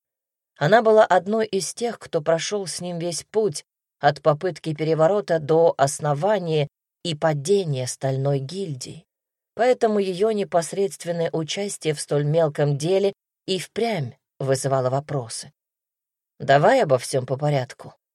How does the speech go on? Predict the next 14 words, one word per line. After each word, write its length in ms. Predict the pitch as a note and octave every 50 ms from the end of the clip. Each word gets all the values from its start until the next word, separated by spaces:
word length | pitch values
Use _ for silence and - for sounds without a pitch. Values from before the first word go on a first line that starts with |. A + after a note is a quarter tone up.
| _ _ _ _ _ _ _ _ _ _ _ _ _ -
Гюрза 840 | C#3+ C3+ D#3 E3 E3+ E3+ E3 D3+ D3 D#3+ A3 B3 A#3+ F#3+ C#3+ - -
вышла 500 | C#3 C#3 C#3+ F#3 G#3+ G3 - - F3+ F3+
на 180 | F#3 F#3 F3+
Дойера 500 | E3+ D#3 A3 A#3+ A#3+ G#3+ E3 C3 B2 B2+
полгода 560 | C#3+ - F#3 G3 F#3 F3+ - G#3 G3+ G3+ G3+ F#3+
назад, 560 | G3 G3 F#3+ F3+ G3 A3+ G3+ D3+ D3 - - _ _ _ _ _ _ _ _ _ -
использовав 960 | D3 D#3 D3 - - - - G3 G3+ F#3+ E3 D3+ E3 D#3 E3 D#3 C#3+ - -
обличье 640 | - D3+ D3+ D3 E3 F3 F#3 D#3+ - - - D#3
Максимилиана 840 | D3+ D#3 D#3 C#3+ - - D3+ D3+ D3+ D3+ D3 D#3 D#3 D#3+ D#3+ E3 E3
Магоры, 600 | E3+ E3+ F3 E3+ E3+ G#3+ A3+ G#3+ E3+ C#3+ C#3+ - _ _ _ _ _ _ _ _ _ _
третьего 520 | - - B2 B2+ G3+ D3 - - C3+ C#3 C#3+
советника 640 | - - D3+ D3+ E3 F3+ D3+ D3+ C#3+ C3 - - C#3+
Небесного 580 | D3 D3 C#3+ D#3+ D#3 D3 D3 - D3 D3 D3+
Владыки. 720 | C#3+ D3 D#3+ E3 D#3+ D3 C3+ B2+ A#2+ - - - - -